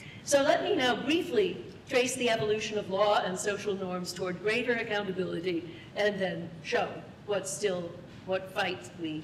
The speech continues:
still need to win. So I'm going to talk about only the U S, but I think similar developments are true here. So let me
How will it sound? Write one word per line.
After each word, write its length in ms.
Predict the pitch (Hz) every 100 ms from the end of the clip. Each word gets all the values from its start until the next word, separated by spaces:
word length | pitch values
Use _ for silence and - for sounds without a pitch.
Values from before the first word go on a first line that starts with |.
| -
still 260 | - 202
need 240 | 175 165 151
to 80 | 170
win. 240 | 202 233 - - - - - -
So 340 | - 285 240 220
I'm 140 | 226
going 140 | 277 262
to 120 | 226
talk 220 | 240 233
about 240 | 214 196
only 260 | 208 196 196
the 100 | 185
U 200 | 185 185
S, 220 | 175 180
but 160 | - 180
I 80 | 175
think 280 | 175 170 -
similar 400 | 175 165 160 151 - - -
developments 600 | 170 160 160 151 147 165
are 100 | 151
true 320 | - 165 147 - - -
here. 260 | 240 196 - - - - - -
So 400 | - 240 202 190 -
let 180 | 285
me 300 | 285 277 -